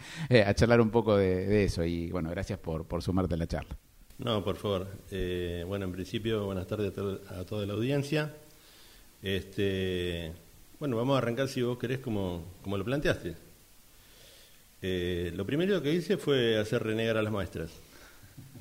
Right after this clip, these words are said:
Speaker 2: Este,
Speaker 1: Bien.
Speaker 2: eh, el fútbol siempre fue algo que me apasionó. Eh,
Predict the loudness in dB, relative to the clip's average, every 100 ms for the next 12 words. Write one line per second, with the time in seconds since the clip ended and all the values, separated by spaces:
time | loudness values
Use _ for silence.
0 | -18 -20 -20 -20 -14 -4 -2 -2 -2 0
1 | 2 2 0 0 -2 -4 -8 -14 -12 -6
2 | -4 -4 -4 -4 -2 0 2 0 -2 -2
3 | 0 0 2 2 2 0 0 0 -2 -2
4 | -2 -2 -2 0 0 -2 -6 -18 -20 -20
5 | -20 -20 -20 -20 -20 -20 -20 -20 -10 -6
6 | -4 -4 -6 -6 -6